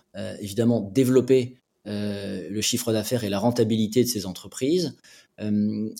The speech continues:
on savait que, euh, la cinq G, compte tenu de l'arrivée des Jeux Olympiques,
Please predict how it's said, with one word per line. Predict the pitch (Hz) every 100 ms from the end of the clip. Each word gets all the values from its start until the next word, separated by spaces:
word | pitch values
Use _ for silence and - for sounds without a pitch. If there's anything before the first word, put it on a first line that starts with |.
| -
on | 120
savait | 135 147 143 147 147
que, | 127 123 123 117
euh, | 104 104 104 104 101 - -
la | 104
cinq | - 131 131
G, | 110 127 131 120 98
compte | - 117
tenu | 120 123
de | 110
l'arrivée | 104 110 110
des | 104
Jeux | 107 110
Olympiques, | 110 110 113 117 -